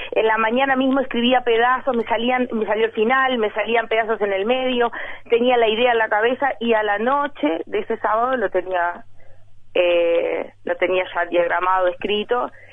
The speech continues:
y ahí duerme, ¿no? Ahí Norberto duerme, y, y yo lo leo al otro día, y lo pienso, y me escucho, lo grabo, mo-, modifico algún tiempo verbal, pienso si me gusta,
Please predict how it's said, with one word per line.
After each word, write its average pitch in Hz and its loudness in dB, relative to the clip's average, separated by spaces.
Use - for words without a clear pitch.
y 196 -2
ahí 208 2
duerme, 220 2
¿no? 170 -2
Ahí 196 0
Norberto 202 0
duerme, 214 0
y, 165 0
y - -4
yo 180 2
lo 170 2
leo 180 2
al 175 0
otro 170 -2
día, 208 -2
y 175 -2
lo 160 -4
pienso, 190 -2
y 185 -2
me 180 -2
escucho, 214 -4
lo 180 -2
grabo, 196 0
mo-, 175 -2
modifico 170 -4
algún 175 0
tiempo 175 0
verbal, 196 -2
pienso 190 -4
si - -6
me 170 0
gusta, 208 -2